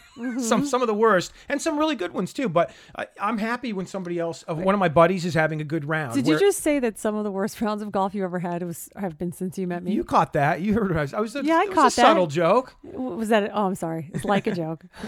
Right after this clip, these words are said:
Speaker 2: <laughs> Joke-like.
Speaker 1: Joke-like, joke-ish,
Speaker 2: Mm, yeah.
Speaker 1: joke-esque.
Speaker 2: What's the point again?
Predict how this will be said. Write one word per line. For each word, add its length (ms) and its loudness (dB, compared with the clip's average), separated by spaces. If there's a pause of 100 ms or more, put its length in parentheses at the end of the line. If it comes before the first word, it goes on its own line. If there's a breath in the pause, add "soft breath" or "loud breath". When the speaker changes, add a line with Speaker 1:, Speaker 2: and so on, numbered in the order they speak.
(100)
Speaker 2:
<laughs> 680 -12
Joke-like. 540 -8 (260 soft breath)
Speaker 1:
Joke-like, 400 -2
joke-ish, 600 -2
Speaker 2:
Mm, 100 -16
yeah. 40 -20
Speaker 1:
joke-esque. 500 -6 (760 soft breath)
Speaker 2:
What's 200 -4
the 80 -6
point 260 0
again? 300 -8